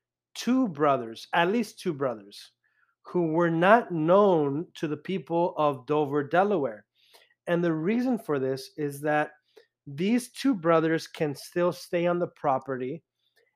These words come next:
and the people will not know who they are because they're unfamiliar with these, with these two new people. And these, and these two brothers will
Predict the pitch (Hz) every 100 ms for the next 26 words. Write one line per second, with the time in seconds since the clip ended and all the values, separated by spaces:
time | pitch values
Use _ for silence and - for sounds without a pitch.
0 | _ 160 156 156 156 - - 226 233 165
1 | 151 151 170 156 151 151 165 165 156 160
2 | 170 147 - 175 165 151 151 156 156 139
3 | 123 131 - 147 127 143 143 143 156 147
4 | 147 147 151 143 139 135 135 135 131 120
5 | - _ _ _ _ _ 143 135 139 131
6 | - - 151 143 139 143 143 - 156 -
7 | 196 165 147 147 147 131 - _ - _
8 | - 160 170 160 156 185 - - 240 180
9 | 143 139 143 165 156 - 151 147 160 156
10 | 156